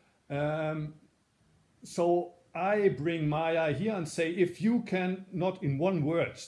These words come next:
tell me what the Buddha's teaching is about, I kill Maya."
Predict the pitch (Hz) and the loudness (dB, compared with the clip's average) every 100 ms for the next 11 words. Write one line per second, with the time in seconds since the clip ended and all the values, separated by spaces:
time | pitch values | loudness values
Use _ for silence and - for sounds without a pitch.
0 | - 135 143 143 131 127 120 143 123 - | -10 -6 -2 0 0 -4 -4 -4 -4 -6
1 | 147 143 123 120 113 113 120 110 113 101 | -12 -6 -6 -4 -8 -8 -8 -8 -8 -8
2 | 101 98 | -8 -12